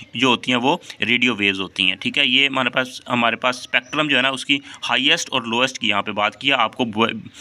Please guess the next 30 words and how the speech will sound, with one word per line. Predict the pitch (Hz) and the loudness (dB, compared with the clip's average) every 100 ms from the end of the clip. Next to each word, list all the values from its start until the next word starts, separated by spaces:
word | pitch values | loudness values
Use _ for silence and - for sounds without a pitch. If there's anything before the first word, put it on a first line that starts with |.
| - | -6
पूरा | 139 147 160 | 2 4 4
स्पेक्ट्रम | 165 - 127 127 | 0 -2 -2 0
आपको | 123 117 113 127 127 - - | 0 0 0 -2 -2 -6 -10
समझना | - 127 123 135 | -2 0 2 0
ज़रूरी | 127 110 110 127 139 | -2 -4 -2 0 0
है। | 151 143 - - - | 0 -4 -8 -12 -8
तो | 110 110 | -6 0
ये | 107 120 | 2 2
मैंने | 123 120 | 2 0
आपको | 117 127 | -2 -2
पहले | 123 117 | -2 0
भी | 131 139 - | 0 -2 -4
प्रीवियस | 120 117 113 127 | -2 2 2 2
लेक्चर | 127 - 117 | 0 -2 -4
में | 117 | -4
बताया | 110 104 104 | -4 -2 0
हुआ | 131 127 | 0 -2
था, | 123 151 - - - - | -6 -12 -12 -18 -16 -14
तो | - - | -8 -6
उसको | 110 - 113 | -6 -4 -2
आप | 110 - _ - | -2 -4 _ -4
एक | 110 - | -4 0
नज़र | 107 104 | 0 0
देख | 95 110 113 | 0 0 0
लीजिएगा, | 107 98 110 131 | -2 -2 -2 -2
very | 139 104 107 | -2 0 0
important | 101 101 90 95 87 | -2 -6 -4 -4 -6
है, | |
ठीक | - 82 | -8 -4
है। | 147 | -4